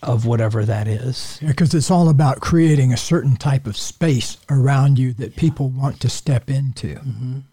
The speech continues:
Speaker 1: Yeah. So, um, there's character and then there's stage, right?
Speaker 2: Mm-hmm.
Speaker 1: And then, of course, there's the backstory and, um, you're really getting clear, like you talked about the three core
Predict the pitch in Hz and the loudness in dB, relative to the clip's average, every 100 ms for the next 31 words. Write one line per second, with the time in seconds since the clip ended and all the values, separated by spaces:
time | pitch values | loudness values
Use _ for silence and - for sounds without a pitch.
0 | - 131 120 110 - 139 131 123 - - | -8 -4 -4 -6 -4 0 0 -2 -10 -20
1 | _ - 123 120 117 127 123 - - 151 | _ -2 0 2 2 2 2 0 -2 0
2 | 151 151 151 135 123 123 120 107 - 131 | 0 0 0 0 2 2 0 -2 -4 -2
3 | 113 110 113 - 117 117 127 117 113 - | -2 -2 -4 -4 0 0 0 -6 -10 -12
4 | _ _ _ 135 139 135 135 135 - 117 | _ _ _ 0 2 4 4 2 0 -6
5 | - 147 117 143 131 123 - 127 120 127 | -2 0 0 0 2 2 0 0 0 0
6 | - - - 127 127 123 123 127 - _ | -4 -8 -2 0 2 2 2 0 -4 _
7 | _ _ _ 127 127 123 123 123 117 - | _ _ _ -2 2 2 2 2 0 -2
8 | 131 117 113 113 113 113 - _ - _ | 0 0 2 0 0 -2 -8 _ -20 _
9 | _ - 127 123 123 131 143 143 135 139 | _ -2 0 2 2 2 4 4 2 0
10 | 123 - 135 127 117 110 143 135 131 135 | -2 0 2 2 0 0 0 0 -2 0
11 | 117 110 - 123 - - 123 127 127 120 | -2 -2 -2 -6 -4 -2 2 2 2 0
12 | - 135 123 120 117 | -4 -4 -2 0 -2